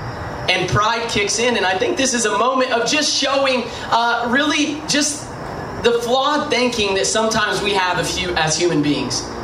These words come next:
How often we wanna shift the focus to being on ourselves.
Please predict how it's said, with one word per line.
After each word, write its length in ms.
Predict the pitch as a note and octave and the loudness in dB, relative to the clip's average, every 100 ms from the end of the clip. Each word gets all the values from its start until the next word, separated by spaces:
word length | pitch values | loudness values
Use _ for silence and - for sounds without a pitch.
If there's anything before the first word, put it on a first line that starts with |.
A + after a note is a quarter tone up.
| - - - - | -8 -8 -6 -4
How 160 | - B3 | 0 2
often 500 | A3+ B3 C#4+ C#4 C#4+ | 4 2 2 2 2
we 80 | B3+ | 4
wanna 180 | C4 A#3 | 4 2
shift 460 | - - B3+ B3 A#3 | 0 2 2 2 0
the 80 | |
focus 720 | A3+ B3+ C4+ C#4 C#4+ B3+ - - - | 2 2 2 4 2 0 -2 -6 -2
to 120 | A#3+ A#3 | 0 2
being 260 | C4+ C#4+ C4 | 2 2 2
on 240 | B3 B3 | 2 2
ourselves. 920 | A#3+ G#3+ - - G#3 - - - - | 2 0 0 2 2 2 0 -2 -4